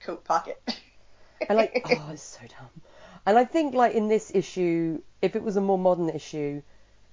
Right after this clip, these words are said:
Speaker 2: he, and he had to steal the coat and stuff, he wouldn't have had the sunglasses on. But
Speaker 1: Yeah.
Speaker 2: like we were saying a couple of weeks ago, they just had this real shyness of showing his eyes in these early issues.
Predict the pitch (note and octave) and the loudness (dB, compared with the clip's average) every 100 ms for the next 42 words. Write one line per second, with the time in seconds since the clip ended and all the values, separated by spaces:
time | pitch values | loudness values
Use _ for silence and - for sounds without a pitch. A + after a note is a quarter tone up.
0 | - - G3 F#3+ F#3 F3+ D#3+ - F3 E3+ | -20 -4 -2 0 -2 -4 -6 -4 0 2
1 | E3+ - - F3+ D#3+ - E3+ E3 D3+ - | 0 -4 -4 -4 -4 -2 -2 -2 -6 -6
2 | D3 C3+ - - E3+ E3 F3+ E3 D#3 D#3+ | -6 -6 -12 -6 -4 -2 -4 -6 -6 -8
3 | F3 - E3+ E3+ E3+ D#3+ E3+ F3+ G3 A3+ | -8 -6 -4 -2 -4 -4 -4 -2 -2 -4
4 | - - - - - - E3+ E3 - G3 | -12 -20 -20 -20 -20 2 4 4 4 8
5 | D#3+ F#3 F#3+ E3 F#3+ E3 D#3 E3+ - E3 | 8 8 2 0 0 -2 -4 -8 -6 -6
6 | D3 - - - F#3 - - D#3+ D3+ D3 | -6 -12 -16 -4 -4 -4 -14 -4 -2 -2
7 | D3 D3+ - - - - E3+ D#3 E3 E3+ | -4 -8 -18 -20 -8 0 0 -2 -8 -8
8 | D#3 D#3+ - D#3+ E3 D#3+ D#3 D3+ D3+ - | -6 -8 -6 -4 -2 0 0 -2 -6 -10
9 | _ - _ - - - E3 E3 D#3+ D3 | _ -20 _ -20 -10 -2 0 0 -2 -6
10 | - D3+ - D#3 D3+ D3 D3 D3 C#3+ D3+ | -8 -14 -8 -6 -4 -6 -8 -8 -6 -8
11 | D#3+ D#3 D3+ D3+ D3 D3 D3 - F3+ F#3+ | -6 -8 -8 -8 -8 -6 -10 -6 -6 -6
12 | F#3 | -10